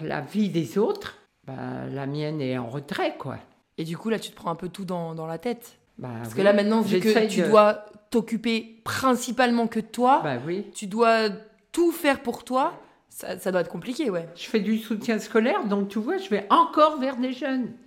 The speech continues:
Speaker 1: Tu vois, je, je préfère ça que d'aller dans un groupe de personnes âgées. Moi, c'est vers les jeunes.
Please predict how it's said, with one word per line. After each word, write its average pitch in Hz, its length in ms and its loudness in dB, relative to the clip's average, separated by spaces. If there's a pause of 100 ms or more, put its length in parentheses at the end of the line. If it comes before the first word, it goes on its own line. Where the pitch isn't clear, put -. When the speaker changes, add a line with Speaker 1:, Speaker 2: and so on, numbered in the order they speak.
(100)
Speaker 1:
Tu - 100 -8
vois, 302 200 2
je, - 200 -4
je 156 180 -2
préfère 151 460 -4
ça - 240 -2
que 370 180 -2
d'aller 151 360 0
dans 175 160 -2
un 139 100 -4
groupe 220 340 -4
de 143 140 -2
personnes 156 500 -12
âgées. 220 440 -4 (380)
Moi, 180 200 -2
c'est - 240 -4
vers 254 360 -2
les 240 140 0
jeunes. 196 340 -2